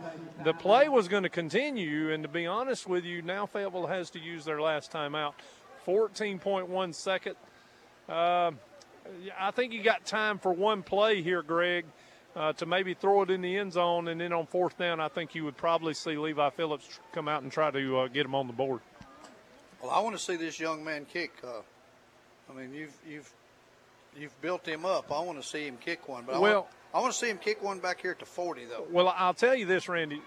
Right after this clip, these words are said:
Speaker 1: sure enough, and, and Coach, one of the things that I like about this series is, is, of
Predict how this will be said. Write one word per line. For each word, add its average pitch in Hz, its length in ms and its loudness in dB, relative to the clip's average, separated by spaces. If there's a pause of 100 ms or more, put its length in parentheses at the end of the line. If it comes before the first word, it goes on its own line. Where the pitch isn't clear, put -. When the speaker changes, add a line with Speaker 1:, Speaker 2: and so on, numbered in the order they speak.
Speaker 1:
sure 196 200 -2
enough, 143 360 0
and, 156 180 -6
and 160 360 -8
Coach, 185 200 2 (460)
one 233 240 4
of 269 120 4
the 196 100 0
things 170 540 -4
that 156 160 0
I 165 80 4
like 165 260 0
about 151 220 0
this 156 160 -6
series 143 640 -4
is, 139 340 -6
is, 139 160 -8
of - 200 -20